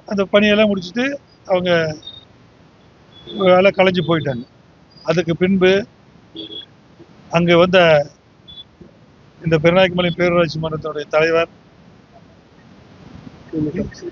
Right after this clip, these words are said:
திமுகவை சார்ந்தவர், அவர் வந்து இங்க ரங்கநாதனுடைய மகன் ஒரு பாபுன்ட்டு சொல்லி இந்த தம்பியை கூப்பிட்டு, "ஏடா பூத் கமிட்டியில் பேசுனீங்க?"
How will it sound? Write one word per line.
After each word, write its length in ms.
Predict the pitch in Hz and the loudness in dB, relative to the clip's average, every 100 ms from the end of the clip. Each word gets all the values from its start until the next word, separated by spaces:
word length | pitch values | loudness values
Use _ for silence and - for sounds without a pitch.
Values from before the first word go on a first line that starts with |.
| - | -2
திமுகவை 480 | 190 190 185 185 175 | 0 2 4 4 4
சார்ந்தவர், 560 | 160 160 147 147 - _ _ _ _ | 2 2 0 -2 -4 _ _ _ _
அவர் 200 | 170 165 | -2 0
வந்து 480 | 170 190 202 214 247 - _ - - _ _ _ _ - - - | 0 0 0 0 -4 -14 _ -20 -20 _ _ _ _ -20 -18 -4
இங்க 180 | 160 | 0
ரங்கநாதனுடைய 1040 | 160 170 202 202 196 190 175 170 175 180 170 | 2 4 4 4 4 2 -2 -6 -6 -2 -2
மகன் 300 | 165 170 170 | -2 -2 -4
ஒரு 100 | 160 156 | -8 -2
பாபுன்ட்டு 520 | 165 180 175 185 165 | 2 2 2 -2 -6
சொல்லி 300 | - 160 147 - | -8 -8 -8 -12
இந்த 160 | 170 160 | -8 -6
தம்பியை 340 | 156 170 190 | -2 0 0
கூப்பிட்டு, 520 | 180 175 156 175 190 226 _ _ _ - 1017 - - - _ _ _ | 0 -2 -2 -2 -2 -6 _ _ _ -18 -16 -16 -20 -20 _ _ _
"ஏடா 220 | 180 208 | 4 6
பூத் 300 | 208 190 190 | 4 2 -4
கமிட்டியில் 320 | 180 185 185 | -4 -6 -6
பேசுனீங்க?" 580 | 165 175 165 170 165 156 | -4 -4 -4 -6 -2 -2